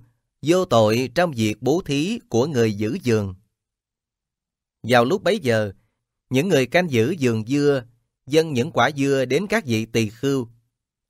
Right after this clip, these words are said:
Các vị tỳ khưu nghĩ rằng, "Các người chủ bảo họ canh giữ các vật này, chớ không bảo dâng các vật này", nên ngần ngại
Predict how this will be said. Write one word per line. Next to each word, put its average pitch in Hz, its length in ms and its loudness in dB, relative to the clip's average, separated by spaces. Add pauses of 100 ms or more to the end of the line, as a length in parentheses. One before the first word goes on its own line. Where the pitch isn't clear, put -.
(160)
Các 233 180 0
vị 123 160 -2
tỳ 123 220 -4
khưu 151 340 -2
nghĩ 123 220 -2
rằng, 107 300 -4 (1080)
"Các 220 180 0
người 123 200 0
chủ 117 380 -2
bảo 120 220 0
họ 110 280 -2
canh 165 300 -2
giữ 104 360 0
các 226 160 0
vật 117 240 -2
này, 107 280 -2 (400)
chớ 156 240 4
không 175 220 -2
bảo 117 240 0
dâng 151 360 -2
các 220 240 -4
vật 117 240 -2
này", 107 280 -4 (1400)
nên 160 360 0
ngần 123 200 0
ngại 110 380 -2